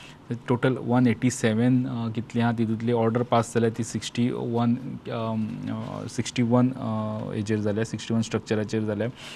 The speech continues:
आणि, अ, ह्यात, अ, प्रकरणा खातीर जो सरपंच हा, तेका निलंबितू केल्लो डिपार्टमेंटान, तेणी ते चॅलेंज केला आनी, आनी तो आपली केस वेगळी फायट, अ, अ, वेगळी झगडटलो, अ, ती वेगळी गजाल. काल कोर्टान,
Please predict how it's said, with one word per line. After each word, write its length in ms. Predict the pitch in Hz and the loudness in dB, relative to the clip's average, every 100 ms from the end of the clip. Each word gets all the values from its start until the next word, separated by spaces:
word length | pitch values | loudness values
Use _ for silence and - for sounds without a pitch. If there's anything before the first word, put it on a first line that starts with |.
| - - - - | -16 -18 -14 -4
आणि, 380 | 113 123 127 | 2 4 4
अ, 280 | 127 123 123 123 135 | 4 0 -4 -6 -2
ह्यात, 420 | 117 113 131 127 | 2 4 4 0
अ, 180 | 120 123 | -6 -6
प्रकरणा 480 | - 117 117 127 | -2 2 4 4
खातीर 160 | 120 123 | 4 2
जो 260 | 120 113 120 | 0 0 2
सरपंच 500 | 117 107 117 117 120 | 0 0 2 2 4
हा, 100 | 117 | 2
तेका 300 | 117 123 123 - - - 120 | 2 2 0 -4 -20 -6 2
निलंबितू 480 | 117 117 123 120 | 6 6 6 4
केल्लो 260 | 123 117 113 | 2 4 4
डिपार्टमेंटान, 760 | 110 110 104 104 110 110 117 117 120 | 2 2 0 0 0 0 0 0 2
तेणी 140 | 120 | 2
ते 80 | 120 | 2
चॅलेंज 380 | 117 117 117 120 | 2 2 4 2
केला 300 | - 117 117 | 2 -2 0
आनी, 200 | 117 117 | 0 -2
आनी 140 | 113 113 | -2 0
तो 60 | 117 | 0
आपली 240 | 110 117 | 0 -2
केस 240 | 113 113 | 0 0
वेगळी 220 | 113 113 113 | 2 0 2
फायट, 320 | 110 104 - | 2 0 -4
अ, 40 | |
अ, 380 | 58 110 104 113 | -4 -2 -2 -2
वेगळी 400 | 117 113 110 117 | 0 0 2 2
झगडटलो, 540 | 110 104 104 - 113 | 2 0 0 0 2
अ, 240 | 117 127 113 110 | 2 0 -4 0
ती 60 | |
वेगळी 200 | 113 113 | 2 4
गजाल. 300 | 110 107 110 | 2 2 0
काल 220 | 113 117 117 | -2 -2 -2
कोर्टान, 440 | - 113 113 120 | -2 -2 0 0